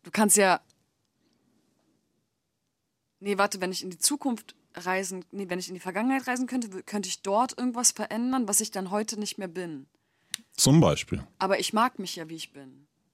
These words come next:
Speaker 1: Deshalb wär, wär ich, würde ich im Jetzt bleiben. Ja.
Speaker 2: Und wenn du dich entscheiden müsstest?
Speaker 1: Dann würde ich Vergangenheit wählen.
Speaker 2: Warum?
Speaker 1: Weil ich bestimmte Situationen, glaub ich, mehr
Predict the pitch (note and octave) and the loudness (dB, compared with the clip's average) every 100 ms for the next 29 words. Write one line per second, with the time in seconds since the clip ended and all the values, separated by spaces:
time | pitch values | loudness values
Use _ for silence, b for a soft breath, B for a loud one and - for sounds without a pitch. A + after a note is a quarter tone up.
0 | _ _ - E3+ G3+ F#3 - F3 - - | _ _ -10 -4 -4 -4 -6 -8 -8 -12
1 | F3 F3 F3+ - - F3 F3+ - F3 F3+ | -14 -14 -14 -18 -18 -16 -16 -14 -10 -8
2 | - - C3+ C3+ C3+ C#3+ _ _ _ _ | -8 -12 -18 -20 -20 -20 _ _ _ _
3 | _ _ _ - F#2+ F#2+ G2+ F#2+ F#2+ F2+ | _ _ _ 2 6 8 8 6 6 6
4 | G2 F2 D#2 D#2+ E2 F#2+ - - D#3+ - | 4 2 2 6 8 8 6 0 -2 -2
5 | - b b b b b b b b b | -12 b b b b b b b b b
6 | _ _ _ _ _ _ _ _ _ _ | _ _ _ _ _ _ _ _ _ _
7 | _ _ _ _ _ _ - G3 F#3 F#3 | _ _ _ _ _ _ -6 -6 -4 -6
8 | E3+ F3 E3 E3+ D#3+ D3 _ C3 C3+ C#3 | -6 -8 -6 -6 -8 -12 _ -20 -20 -20
9 | D3+ _ _ _ _ _ _ _ _ - | _ _ _ _ _ _ _ _ _ 4
10 | E2+ F#2+ D#3+ - _ _ _ F#3 F#3+ F#3+ | 6 8 6 2 _ _ _ 0 0 -2
11 | - F#3+ - F#3+ - G#3+ G#3+ G#3+ G#3 _ | -8 -10 -8 -6 -2 -2 -4 -8 -12 _
12 | G3+ F#3+ G#3 G3+ - G#3 G#3 F3+ F3+ F#3 | -8 -6 -6 -4 -4 -6 -6 -6 -8 -12
13 | - - F#3+ F#3+ | -18 -12 -8 -8